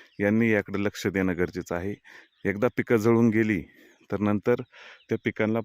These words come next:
पाणी सोडून देखील काहीच फायदा नाही. आज पिकं जळून जाण्याच्या टप्प्यात आहे, अर्धे तर, अ, नुकसान प्रचंड झालेलं आहे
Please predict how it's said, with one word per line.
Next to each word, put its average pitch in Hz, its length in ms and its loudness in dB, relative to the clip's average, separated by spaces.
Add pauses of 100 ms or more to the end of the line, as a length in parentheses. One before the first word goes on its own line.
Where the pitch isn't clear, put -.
पाणी 110 240 -2
सोडून 123 380 2
देखील 127 300 2 (680)
काहीच 135 320 0
फायदा 113 260 4
नाही. 90 220 -2 (680)
आज 113 120 0 (140)
पिकं 135 400 2
जळून 131 340 4
जाण्याच्या 147 400 2
टप्प्यात 147 280 0
आहे, 131 120 4
अर्धे 117 320 0
तर, 131 440 2
अ, - 60 0
नुकसान 123 320 0
प्रचंड 143 400 2
झालेलं 104 360 4
आहे 82 120 0